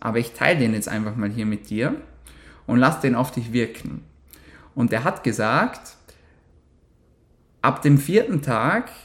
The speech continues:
ist Traurigkeit eine Entscheidung. Ab dem vierten Tag ist Traurigkeit eine Entscheidung.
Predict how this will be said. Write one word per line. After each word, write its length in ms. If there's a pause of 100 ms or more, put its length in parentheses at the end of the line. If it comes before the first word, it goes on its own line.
(300)
ist 300
Traurigkeit 1040 (440)
eine 220
Entscheidung. 720 (3000)
Ab 160
dem 160
vierten 420
Tag 320
ist 200
Traurigkeit 540
eine 200
Entscheidung. 480